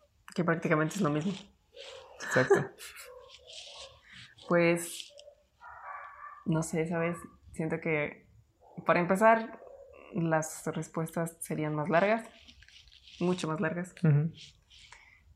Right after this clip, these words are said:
Speaker 1: Y la forma de pensar de las personas, pues, obviamente, era muy diferente. Eh, en nuestro caso, pues, ya nos tocaron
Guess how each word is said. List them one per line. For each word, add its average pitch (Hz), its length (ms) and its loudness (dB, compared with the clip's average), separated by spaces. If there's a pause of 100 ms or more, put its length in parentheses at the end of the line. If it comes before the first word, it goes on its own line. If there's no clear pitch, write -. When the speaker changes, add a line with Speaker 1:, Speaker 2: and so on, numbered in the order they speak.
(100)
Speaker 1:
Y 156 920 0
la 156 140 0
forma 160 240 2
de 156 80 4
pensar 160 340 0
de 156 100 0
las 151 140 0
personas, 156 400 -2
pues, 160 140 -4
obviamente, 151 480 -2 (200)
era 160 120 -2
muy 156 140 2
diferente. 165 560 0 (720)
Eh, 151 1040 0 (920)
en 170 120 6
nuestro 165 240 4
caso, 190 260 4
pues, 160 140 2
ya 156 140 4
nos 156 140 0
tocaron 156 420 -2